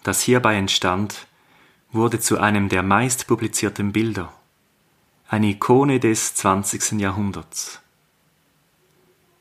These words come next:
Vielleicht deshalb, weil all dies eine tiefe Bewandtnis hat?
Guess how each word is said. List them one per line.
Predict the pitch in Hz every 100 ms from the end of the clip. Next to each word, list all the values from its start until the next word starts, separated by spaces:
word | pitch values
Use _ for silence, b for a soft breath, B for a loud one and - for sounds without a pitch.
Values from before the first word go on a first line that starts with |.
| _
Vielleicht | - 123 120 107 104
deshalb, | 98 120 113 104 - - _ _ _ _ _ _ _ _
weil | 110 101
all | 104 98 110
dies | 107 110 127 120
eine | 98 92
tiefe | - 120 123 98
Bewandtnis | 104 87 85 107 113 -
hat? | 120 - -